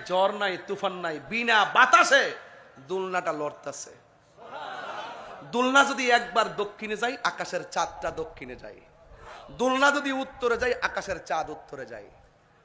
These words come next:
নবীজির কাছে চাচা ডাক দিয়ে কয়, "ও মুহাম্মদ সাল্লাল্লাহু আলাইহি ওয়াসাল্লাম, ও ভাতিজা, ছোট বলে দেখলাম আপনার দুলনাটা বিনা বাতাসে লড়ছিল, কারণটা কি তা?" কয়, "আসলে বাতাস ছিল না, দুলনাটা লড়াইছে হযরতে জিব্রাইল।"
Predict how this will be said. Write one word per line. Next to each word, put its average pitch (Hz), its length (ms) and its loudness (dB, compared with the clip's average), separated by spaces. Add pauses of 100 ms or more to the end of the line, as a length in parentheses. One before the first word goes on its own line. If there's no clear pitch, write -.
(140)
নবীজির 160 500 -6
কাছে 139 440 -6
চাচা 143 260 -6
ডাক 135 160 -8
দিয়ে 131 200 -12
কয়, 123 320 -12
"ও 170 400 -4
মুহাম্মদ 117 460 -12
সাল্লাল্লাহু - 460 -14
আলাইহি - 100 -20
ওয়াসাল্লাম, - 0 - (460)
ও 185 220 -2
ভাতিজা, 113 440 -10 (760)
ছোট 247 240 -6
বলে 214 280 -4
দেখলাম 208 440 -4
আপনার 180 360 -8
দুলনাটা 180 380 -8
বিনা 165 240 -10
বাতাসে 151 380 -12
লড়ছিল, 151 500 -10
কারণটা 135 380 -8
কি 131 140 -16
তা?" 101 160 -10 (640)
কয়, 131 120 -6
"আসলে 190 400 -4
বাতাস 175 440 -4
ছিল 147 180 -6
না, 123 160 -8 (100)
দুলনাটা 160 320 -4
লড়াইছে 156 460 -4
হযরতে 143 440 -6
জিব্রাইল।" 117 600 -10